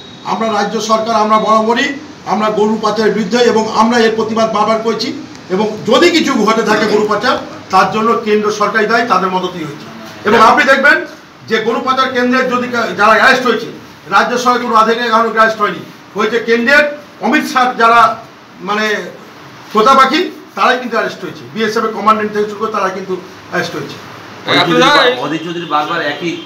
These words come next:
Speaker 2: একই কথা বলছেন যে, আহ, শ্রমমন্ত্রী জাকির হোসেনের যে ঘটনা, তার পিছনেও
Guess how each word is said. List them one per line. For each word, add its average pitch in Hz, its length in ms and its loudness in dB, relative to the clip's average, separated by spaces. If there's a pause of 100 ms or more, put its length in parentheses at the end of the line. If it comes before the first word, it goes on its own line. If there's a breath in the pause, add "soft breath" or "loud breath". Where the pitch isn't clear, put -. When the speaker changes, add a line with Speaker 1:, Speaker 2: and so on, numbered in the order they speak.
Speaker 2:
একই 127 380 -8
কথা 156 200 -2
বলছেন 135 500 -6
যে, 139 220 -4 (580)
আহ, 107 280 -2
শ্রমমন্ত্রী 156 480 0
জাকির 147 260 0
হোসেনের 160 340 0 (260)
যে 147 100 -4 (120)
ঘটনা, 135 260 -2 (140)
তার 127 180 2
পিছনেও 160 400 -2